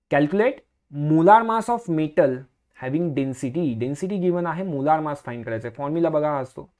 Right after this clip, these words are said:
D is equal to Z capital M upon A cube into एन ए. ओके, त्यांनी डेन्सिटी दिली आहे, मोलार मास काढायला सांगितलंय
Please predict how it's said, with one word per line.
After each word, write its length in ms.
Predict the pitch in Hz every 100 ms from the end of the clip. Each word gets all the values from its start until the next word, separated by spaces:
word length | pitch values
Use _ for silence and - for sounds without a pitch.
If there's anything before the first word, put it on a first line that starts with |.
| _ _ _ _ _
D 160 | 147 170
is 100 | 156
equal 220 | 170 170 180
to 100 | 196 117
Z 140 | 139 185 196 _ _ _ -
capital 400 | 127 117 131 139 - 156
M 80 | 185 202 _ _ _ -
upon 420 | 165 185 143 120 127 _ _ _ -
A 120 | 156 147
cube 260 | 202 208 208 - 147
into 300 | 131 117 160 233 _ _ -
एन 180 | 113 104
ए. 80 | 110 _ _ _ _ _ _ _ _ _ _ _ _ _ _ -
ओके, 160 | 127 - _ _ _ _ _ _ _ -
त्यांनी 360 | 131 170 175 139 123
डेन्सिटी 380 | 135 139 190 196
दिली 220 | 185 190
आहे, 100 | 196
मोलार 260 | 135 143
मास 200 | 156 156 -
काढायला 280 | 143 147
सांगितलंय 480 | 151 151 151 151 170